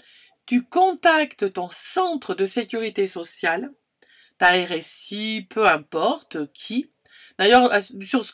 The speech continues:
point de vue-là, la R S I est un petit peu plus facile à acc-, à, à, d'accessibilité, euh, de réponse, et cetera.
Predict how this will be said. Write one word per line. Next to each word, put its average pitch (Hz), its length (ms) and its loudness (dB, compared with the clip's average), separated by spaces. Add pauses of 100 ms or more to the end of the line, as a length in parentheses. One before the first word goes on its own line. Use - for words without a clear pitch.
(140)
point - 240 2
de 240 100 0
vue-là, 240 300 4
la 233 100 4
R 214 140 2
S 220 280 -2
I 269 120 2 (300)
est 220 80 2
un 233 100 2
petit 247 160 0
peu 233 280 4
plus 247 240 0
facile 247 480 2
à 202 40 6
acc-, 202 300 0
à, 190 260 4 (400)
à, 214 260 2
d'accessibilité, 220 1400 2
euh, 196 100 6
de 214 120 0
réponse, 220 480 2
et 214 120 -2
cetera. 190 560 -2